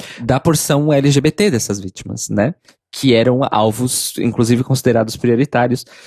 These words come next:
pelo regime, regime nazista. Então, nós temos um texto comentando a história do Triângulo Rosa, desde como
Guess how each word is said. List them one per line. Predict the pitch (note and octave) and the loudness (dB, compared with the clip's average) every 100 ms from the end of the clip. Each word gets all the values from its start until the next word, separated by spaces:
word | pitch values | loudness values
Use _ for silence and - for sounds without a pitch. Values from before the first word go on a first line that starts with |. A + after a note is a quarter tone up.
| - | -10
pelo | - A#2+ | -2 0
regime, | B2 A#2+ A#2 A#2+ B2 _ | 2 2 2 2 -4 _
regime | A#2+ A2 A2+ | 0 2 0
nazista. | A#2 C3 B2 F#2+ - G2+ | 2 2 2 -4 -2 -2
Então, | G#2+ G#2+ G2+ | -2 -4 0
nós | G#2 | 0
temos | - A2+ G#2+ - - - _ _ - | 0 0 0 -4 -18 -20 _ _ 0
um | C3+ C3 | 2 4
texto | C#3+ B2 - A2 A2 _ _ | 2 0 0 -2 -4 _ _
comentando | - A2 A2 A2+ A#2 G#2+ | 0 2 2 2 0 2
a | G#2+ | 2
história | A2 - C3 C3+ C3+ | 0 0 0 2 2
do | A2+ A#2 D3+ | 0 2 2
Triângulo | - B2+ A#2 G2+ | 2 0 2 2
Rosa, | A2 A2 E3+ G3 _ _ _ - - | 2 2 2 -2 _ _ _ -12 -4
desde | B2 B2+ D3 D3 A#2 F#2+ A#2+ | 2 4 4 0 -2 -10 -10
como | B2 - A#2+ A2 G2 | -4 0 2 2 -2